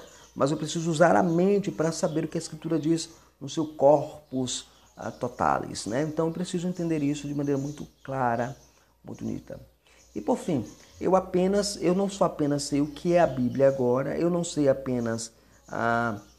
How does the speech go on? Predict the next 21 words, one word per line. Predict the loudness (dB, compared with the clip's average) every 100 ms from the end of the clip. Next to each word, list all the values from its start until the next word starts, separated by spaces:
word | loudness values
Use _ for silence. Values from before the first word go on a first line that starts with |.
| -20 _
que, | -8 -4 -2 0
qual | 4 4
o |
propósito | 4 -2 -2 2
da | 0
Bíblia, | 2 -2 0 2 2 0 -4
eu | 0
não | 0
sei | -2 0 2 2
apenas | 2 0 -2 -2
o | -6
conteúdo | -6 -6 0 0 0 -2
geral | 2 4 2
da | 2
Escritura | -4 -4 -8 -4 -2
e |
também | 0 0 0
não | 0
sei | -2 0
apenas | 0 0 0 0 -4 -10 -20 -20 -20 -12
a, | -4 2 4 2 0